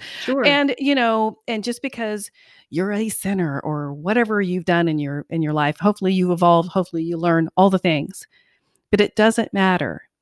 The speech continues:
Speaker 2: I don't, I don't think there is a hell. There, I think there is a judgment of yourself on yourself. I think it's a life review, and you feel all the feelings that you gave to everyone else, good or bad.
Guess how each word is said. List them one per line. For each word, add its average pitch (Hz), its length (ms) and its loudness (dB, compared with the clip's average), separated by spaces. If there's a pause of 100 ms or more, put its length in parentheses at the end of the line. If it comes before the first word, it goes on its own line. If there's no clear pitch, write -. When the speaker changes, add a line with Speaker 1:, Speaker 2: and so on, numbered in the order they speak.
(460)
Speaker 2:
I 196 100 4
don't, 240 260 4 (120)
I 202 100 4
don't - 300 2
think 254 220 4
there 247 180 4
is 247 120 4
a 240 80 4
hell. 208 500 0
There, 214 280 2
I 196 100 2
think 226 220 -2
there 196 200 0
is 185 200 -4
a 170 240 -2 (360)
judgment 214 400 0
of 185 120 -2
yourself 247 600 0 (140)
on 220 120 2
yourself. - 720 -2 (680)
I 185 80 4
think 185 220 -2
it's 180 140 -2
a 165 80 0
life 208 320 2
review, 233 520 2
and 156 160 0
you 208 100 2
feel 220 200 0
all 208 100 4
the 208 100 -2
feelings 214 380 0
that - 220 -2
you 196 240 0 (380)
gave 180 260 4
to 180 180 4
everyone 175 400 2
else, 247 420 0 (1000)
good 190 140 6
or 190 100 6
bad. 175 360 0